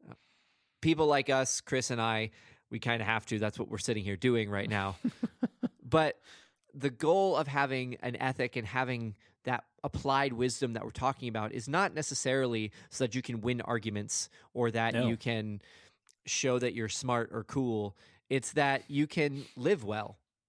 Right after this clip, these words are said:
Speaker 1: It's that you can make decisions in your life that allow you to live in a way that is best flourishing.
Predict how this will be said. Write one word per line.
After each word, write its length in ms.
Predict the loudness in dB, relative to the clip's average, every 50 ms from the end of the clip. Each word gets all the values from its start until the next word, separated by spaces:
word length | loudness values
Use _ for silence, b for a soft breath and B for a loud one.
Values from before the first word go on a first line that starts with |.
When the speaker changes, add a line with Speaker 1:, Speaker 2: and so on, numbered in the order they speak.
| _ _ -12
Speaker 1:
It's 160 | -10 -10 -2
that 180 | 0 0 0
you 200 | 2 2 0 0
can 400 | 0 0 -2 -2 -2 -2 -4 -6 -4
make 280 | 0 0 0 0 0
decisions 520 | -2 -2 0 0 0 0 2 -2 -2 0 -2
in 160 | -2 -2 0
your 140 | 0 0 0
life 260 | 0 0 -2 -4 -2
that 140 | -4 -4 -4
allow 340 | -4 -4 -2 0 0 0 0
you 300 | -2 -2 -2 -4 -4 -4
to 480 | -6 -6 -4 -2 -2 -2 -2 -4 -6 b b b b b
live 380 | -10 -4 0 2 2 2 0 0
in 100 | -4 -4
a 40 | -4
way 320 | -4 -2 -4 -2 -4 -4 -4
that 180 | -4 -4 -2
is 380 | -2 -4 -4 -2 -4 -4 -4 b b b b b b b b
best 720 | -20 -20 -8 -4 -2 -2 0 0 -2 -2 -4 -6 -10 -14 -10
flourishing. 640 | -4 2 4 4 4 4 0 0 -2 -4 -4 -6 -10